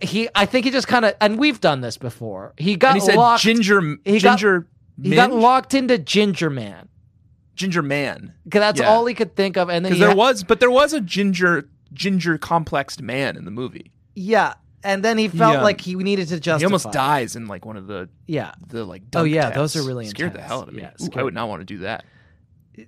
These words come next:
Speaker 1: Yeah, and so he got locked into justifying it by saying that there's ginger minge everywhere in this film, which I'm sorry to have said that a bunch of times. It's a vulgar,
Speaker 2: Yeah.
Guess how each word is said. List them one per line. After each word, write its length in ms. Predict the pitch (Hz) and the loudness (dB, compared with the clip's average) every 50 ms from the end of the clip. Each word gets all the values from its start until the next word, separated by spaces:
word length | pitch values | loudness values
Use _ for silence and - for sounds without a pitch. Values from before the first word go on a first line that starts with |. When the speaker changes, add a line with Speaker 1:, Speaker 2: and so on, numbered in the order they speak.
| _ - | _ -8
Speaker 1:
Yeah, 300 | 196 175 135 95 82 - - | -6 -6 -6 -8 -10 -16 -12
and 140 | 190 175 135 | -12 -6 0
so 160 | - 202 202 | 2 2 2
he 80 | 208 | 4
got 220 | 180 208 214 214 214 | 4 2 2 4 4
locked 240 | 208 214 208 - 214 | 2 2 2 0 -4
into 120 | 196 190 | -4 -4
justifying 680 | 160 - 185 170 - - 160 - 165 156 151 147 139 143 | -2 0 0 0 0 -4 -8 -4 0 0 0 0 -2 -6
it 120 | 139 - | -8 -4
by 140 | 143 143 143 | -2 -2 -2
saying 260 | 135 - 160 151 147 | -2 -2 -4 -4 -4
that 60 | 143 | -4
there's 180 | 143 143 127 - | -6 -6 -6 -6
ginger 360 | - 147 156 156 127 147 135 | -4 -4 -4 -4 -4 -6 -6
minge 400 | 143 147 143 143 143 131 - - | -4 -4 -4 -4 -4 -6 -10 -10
everywhere 420 | - 135 - 131 131 127 123 120 | -12 -10 -10 -8 -8 -6 -6 -6
in 100 | 120 120 | -6 -8
this 140 | 120 113 113 | -10 -12 -10
film, 240 | - 135 135 127 135 | -6 -6 -6 -4 -4
which 140 | 147 151 226 | -4 -2 0
I'm 160 | 214 202 185 | 0 0 0
sorry 240 | - 226 226 208 190 | 0 0 0 2 2
to 80 | 180 | 0
have 100 | 165 143 | 0 -2
said 200 | - - 156 139 | -2 -2 -2 -2
that 120 | 139 135 127 | -2 -4 -4
a 60 | 123 | -4
bunch 400 | 113 113 - 143 131 123 120 - | -8 -6 -4 -4 -4 -4 -4 -10
of 80 | 120 - | -12 -10
times. 260 | 131 117 113 101 107 | -8 -8 -8 -10 -12
It's 140 | 107 - 123 | -12 -10 -10
a 40 | |
vulgar, 680 | 117 113 107 113 143 143 139 143 135 - - 131 120 117 | -10 -10 -6 0 2 2 2 2 -2 -6 -8 -6 -4 -2
Speaker 2:
Yeah. 260 | 165 151 131 113 127 | -2 -2 -2 -4 -10